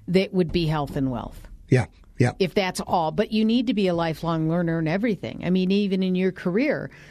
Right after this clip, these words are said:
Speaker 1: you need to, um, continue to learn to, to go higher in, in whatever it is that you're doing. But
Speaker 2: See
Speaker 1: your health and your wealth are so tied together, um, that
Speaker 2: It's,
Speaker 1: you
Speaker 2: it's
Speaker 1: can't help.
Speaker 2: interesting 'cause our, our Blockchain, Bitcoin, and Beyond group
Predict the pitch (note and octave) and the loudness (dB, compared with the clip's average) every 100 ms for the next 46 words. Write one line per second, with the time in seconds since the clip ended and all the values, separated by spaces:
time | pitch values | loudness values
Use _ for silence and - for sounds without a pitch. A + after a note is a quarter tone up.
0 | - E3 F3+ F3+ G3 - - F3 E3 D#3+ | -6 0 2 2 0 -2 -2 -2 0 -2
1 | - E3 D#3 D#3 D3+ F3 D#3+ - F#3 D#3 | -4 -4 -2 -2 -2 0 0 0 0 -2
2 | - D#3 E3 G3+ E3 D#3+ - E3+ D#3 - | -2 -2 0 0 -2 -4 -2 -2 -2 -4
3 | - E3 D#3+ D#3 F3+ G#3 G3+ C3+ C#3+ - | -4 -2 0 -2 -2 0 0 0 -4 -4
4 | E3+ E3 - E3 E3 D#3+ D#3+ D#3+ E3+ D#3+ | -4 -2 -2 -2 0 0 -2 -2 -2 -2
5 | D#3+ F#3 - D#3 F#3 F#3+ - - - - | -2 -2 -4 -2 0 -2 -6 -14 -14 -6
6 | F#3 E3 G3 - A3+ A#3 C4 B3 A#3 G#3+ | 0 2 2 2 0 2 2 2 2 2
7 | A#3 F3+ - F#3+ - - F#3+ G#3 - F#3 | 0 0 0 -2 -2 0 0 0 -2 -2
8 | F#3 D#3+ E3 F3+ A3 C3 C#3+ - - - | -2 -2 -2 -2 -2 -4 -8 -14 -20 -20
9 | - - - _ - - F3 E3 D#3 D3+ | -20 -20 -20 _ -20 -6 -2 -2 -2 -2
10 | D3 D3 - - - - - - - - | -2 -4 -6 -14 -20 -20 -20 -20 -20 -20
11 | - D#3 G3+ G#3 E3+ F3 G#3 F3+ E3 B2 | -6 2 2 2 0 2 2 2 2 2
12 | C3 B2+ C3 F3 G#3 G3+ D#3+ E3+ D3+ D#3 | 2 2 2 2 0 0 0 4 2 2
13 | - F#3 D3+ D3+ - D3+ C#3 C#3 C3+ A#2 | 4 6 6 4 4 6 6 6 4 4
14 | A#2+ B2+ A2+ A#2 G#2 F2 | 4 2 6 8 6 4